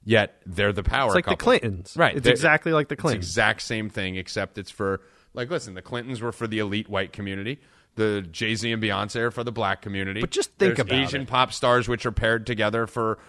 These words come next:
Speaker 1: you know, the Asian community. I mean, it's, it's, it's, it's,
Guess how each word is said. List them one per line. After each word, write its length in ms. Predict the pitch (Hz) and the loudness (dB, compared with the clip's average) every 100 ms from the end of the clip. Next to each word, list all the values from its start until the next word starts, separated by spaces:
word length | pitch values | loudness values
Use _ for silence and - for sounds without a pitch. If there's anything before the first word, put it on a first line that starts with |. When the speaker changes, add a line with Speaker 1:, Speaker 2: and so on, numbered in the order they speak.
| - | -8
Speaker 1:
you 80 | - | 2
know, 100 | 113 | 4
the 160 | 107 113 | 4 4
Asian 300 | 113 101 107 | 2 2 -4
community. 420 | 98 107 104 113 | -4 -2 0 0
I 80 | 131 | 0
mean, 120 | 135 | 0
it's, 140 | 135 127 | 0 -2
it's, 340 | 143 127 - - | -4 -4 -12 -10
it's, 320 | 147 127 - _ _ - - | -8 -8 -12 _ _ -20 -14
it's, 280 | 151 - | -14 -14